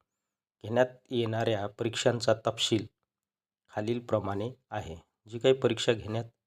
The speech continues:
येणार आहे त्या परीक्षेचा तपशील खालीलप्रमाणे आहे. अनुक्रमांक, पदाचे नाव, गट क, सातव्या वेतन आयोगानुसार वेतन श्रेणी, रुपये भरावयाची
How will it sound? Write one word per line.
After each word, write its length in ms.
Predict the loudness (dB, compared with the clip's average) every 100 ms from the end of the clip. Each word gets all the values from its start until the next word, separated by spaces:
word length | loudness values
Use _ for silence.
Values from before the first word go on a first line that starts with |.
| _ -8
येणार 240 | -2 2
आहे 240 | 2 0 -6 _
त्या 100 | -6
परीक्षेचा 520 | -4 -6 -4 -4 -2 2
तपशील 340 | 0 0 -4 -6 _ _ _ _ _ _
खालीलप्रमाणे 800 | -6 -4 -4 -2 -2 0 0 0 -4 -10 _ _ _ _ _
आहे. 300 | 0 2 -2 -2 _ _ _
अनुक्रमांक, 720 | -4 -2 10 12 12 10 8 6 6 0 _
पदाचे 400 | 6 8 8 8
नाव, 240 | 8 6 6
गट 240 | 6 6 4
क, 140 | 0 0 -2 _ _ _ 2
सातव्या 440 | 6 6 12 12
वेतन 360 | 12 10 8 10
आयोगानुसार 680 | 8 10 8 8 6 6 4 -10 _
वेतन 300 | -8 0 2
श्रेणी, 420 | 2 2 0 0 -8 -14 _
रुपये 440 | -8 12 12 12 8 -10 _ _
भरावयाची 640 | 4 8 10 10 6 2